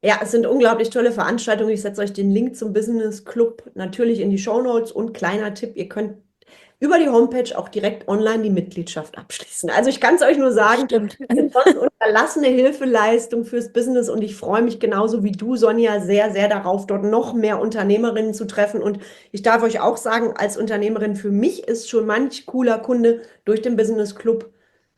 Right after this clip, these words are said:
Speaker 1: entstanden und auch ein richtig toller Umsatz für alle, die jetzt K P Is brauchen, um das Ganze betriebswirtschaftlich zu belegen.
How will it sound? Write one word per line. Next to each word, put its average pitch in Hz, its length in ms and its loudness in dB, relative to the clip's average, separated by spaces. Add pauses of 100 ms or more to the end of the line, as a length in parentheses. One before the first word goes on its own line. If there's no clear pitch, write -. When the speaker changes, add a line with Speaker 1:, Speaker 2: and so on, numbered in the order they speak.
(100)
Speaker 1:
entstanden 240 580 0
und 226 140 2
auch 208 200 2
ein 202 220 -2
richtig 202 480 -4
toller 185 480 -2
Umsatz 196 420 -2
für - 180 -4
alle, 208 340 0
die 196 200 -2
jetzt 196 340 -4
K 226 200 0
P 214 180 -6 (140)
Is 226 140 -4
brauchen, 202 420 -2
um 202 100 -2
das 196 140 0
Ganze 202 260 -4
betriebswirtschaftlich 196 960 -4
zu 262 140 0
belegen. 226 500 4